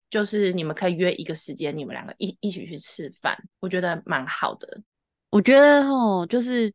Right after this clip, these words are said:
Speaker 2: 这边就是都听你推荐就好，因为我个人就是完全想不到任何可以送的东西。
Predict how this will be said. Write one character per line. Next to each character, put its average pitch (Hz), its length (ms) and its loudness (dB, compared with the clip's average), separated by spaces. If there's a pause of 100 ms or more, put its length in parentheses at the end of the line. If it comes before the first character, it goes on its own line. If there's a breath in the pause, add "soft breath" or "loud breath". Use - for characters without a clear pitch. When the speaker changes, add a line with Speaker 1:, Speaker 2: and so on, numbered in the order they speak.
(140)
Speaker 2:
这 262 140 0
边 233 180 2
就 233 80 2
是 226 140 4
都 214 120 -2
听 208 220 -4
你 160 60 -8
推 170 180 -4
荐 175 180 -6
就 175 120 -4
好， 160 160 -4
因 196 80 0
为 190 40 0
我 151 60 -2
个 170 160 -2
人 139 160 -2
就 156 160 -4
是 151 260 -8 (220)
完 175 160 0
全 175 140 0
想 147 180 -4
不 139 80 -6
到 160 140 -2
任 160 180 -4
何 139 100 -4
可 135 160 -6
以 127 60 -2
送 127 300 -8
的 135 80 -10
东 131 200 -8
西。 185 300 -2